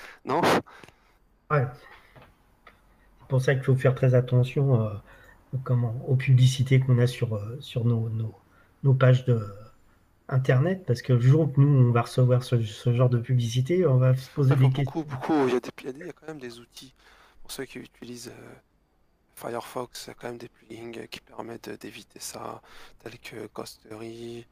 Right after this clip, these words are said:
Speaker 1: NoScript.
Speaker 2: Oui,
Speaker 1: Après,
Speaker 2: d'accord,
Speaker 1: ceux
Speaker 2: mais
Speaker 1: qui, qui ont l'habitude, euh, ils peuvent un petit peu, euh,
Speaker 2: il y en a
Speaker 1: se
Speaker 2: combien qui savent les utiliser, qui, qui savent même que ça
Speaker 1: Voilà.
Speaker 2: existe ? Moi, je, pour te
Speaker 1: Ah.
Speaker 2: donner un exemple, pour te donner un exemple, il y avait une, euh,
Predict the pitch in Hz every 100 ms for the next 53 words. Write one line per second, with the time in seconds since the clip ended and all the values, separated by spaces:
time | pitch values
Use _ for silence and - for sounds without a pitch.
0 | _ _ _ - - - 117 113 113 113
1 | - - - 131 - _ _ - 135 -
2 | 202 151 127 - - - - 127 120 120
3 | 123 - 131 123 120 117 123 _ 147 123
4 | 120 - - - 120 120 123 _ _ _
5 | - 143 143 143 135 151 160 165 - -
6 | 123 127 127 127 135 131 127 151 - 113
7 | - - - 131 135 127 151 165 135 131
8 | 127 120 117 117 - 113 _ _ _ _
9 | _ _ _ _ _ _ _ _ - 147
10 | 143 165 127 143 131 143 143 151 139 135
11 | 202 226 - - - 143 127 160 143 165
12 | 156 147 135 139 135 233 - 120 151 131
13 | 135 135 120 117